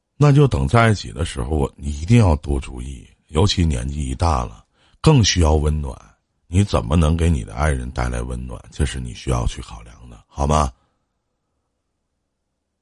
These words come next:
你想想我说的话，回头不明白，回头听听录音，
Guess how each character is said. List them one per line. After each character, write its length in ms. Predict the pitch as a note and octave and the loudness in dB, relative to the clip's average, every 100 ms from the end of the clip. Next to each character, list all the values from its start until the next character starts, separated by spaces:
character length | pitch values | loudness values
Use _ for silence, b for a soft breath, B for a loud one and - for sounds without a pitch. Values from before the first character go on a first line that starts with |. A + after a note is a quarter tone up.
| _ | _
你 120 | F2 | -2
想 320 | E2+ C#2+ D#2+ | 0 2 4
想 140 | G2+ D#2 | 4 2
我 120 | A1 | -2
说 180 | - C2 | -2 -2
的 100 | B1+ | -2
话， 300 | C2+ A#1 - _ _ | -4 -8 -10 _ _
回 220 | _ F2+ | _ 2
头 160 | F#2+ F2 | 4 2
不 140 | F2 | 4
明 260 | F#2 C#2+ C#2 | 2 2 2
白， 140 | C#2+ | 0
回 160 | B1+ C#2+ | 2 2
头 100 | D2 | 0
听 240 | - D#2+ | -2 -6
听 100 | C#2+ | -6
录 140 | C#2+ B1+ | -8 -10
音， 260 | B1 B1+ | -14 -18